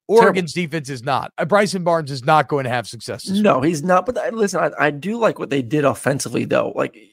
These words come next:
Speaker 1: obviously, he had a good game. He ran the ball well. They implemented a lot of the, the,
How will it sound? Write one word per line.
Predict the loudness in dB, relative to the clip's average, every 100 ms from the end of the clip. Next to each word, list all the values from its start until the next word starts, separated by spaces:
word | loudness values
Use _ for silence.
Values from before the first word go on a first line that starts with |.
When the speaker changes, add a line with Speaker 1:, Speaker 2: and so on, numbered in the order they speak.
| 0
Speaker 1:
obviously, | 0 0 -6
he | -2 0
had |
a | 2
good | 0 2
game. | 2 2
He | 0 0
ran | 0 0
the | 4
ball | 4 6
well. | 4 4 4 0 _ _ _ _ _
They | 0
implemented | 2 0 -2 2 2 2
a | 0 0
lot | 2 4 4 4
of | 0 0 -2
the, | 0 0 0 -4 -6
the, | -6 -6